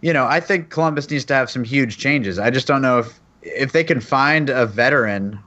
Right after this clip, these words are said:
which I don't know where they're gonna find one, unless Hippard is a free agent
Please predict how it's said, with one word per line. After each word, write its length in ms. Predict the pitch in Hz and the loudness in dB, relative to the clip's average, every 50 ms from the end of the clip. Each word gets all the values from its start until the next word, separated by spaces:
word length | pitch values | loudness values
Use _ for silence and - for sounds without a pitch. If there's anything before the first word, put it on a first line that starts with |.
| - _ | -14 _
which 200 | - 123 110 - | -2 -2 -2 0
I 100 | 110 123 | 0 0
don't 100 | 120 113 | 0 0
know 80 | 110 107 | 0 2
where 160 | 107 107 107 | 2 2 2
they're 120 | 104 107 | 2 0
gonna 160 | 104 101 98 - | 0 -2 -2 -2
find 300 | - 120 113 113 110 104 | 0 0 0 2 2 2
one, 200 | 101 98 98 101 - - - - | 0 0 -2 -4 -10 -16 -6 -2
unless 560 | 120 127 139 139 131 123 - - - - - | 0 0 2 2 2 0 0 0 -2 -4 -4
Hippard 720 | - - - 147 139 143 135 120 113 110 107 98 110 101 - - _ _ _ _ _ _ - | -6 -4 -2 -2 -2 0 0 2 2 2 0 0 -2 -6 -8 -14 _ _ _ _ _ _ -2
is 160 | 127 127 113 | 0 0 0
a 60 | 117 | 0
free 260 | 107 - 127 120 113 113 | 0 0 2 2 2 2
agent 400 | 123 120 104 101 98 101 95 | 2 0 0 0 0 -2 -2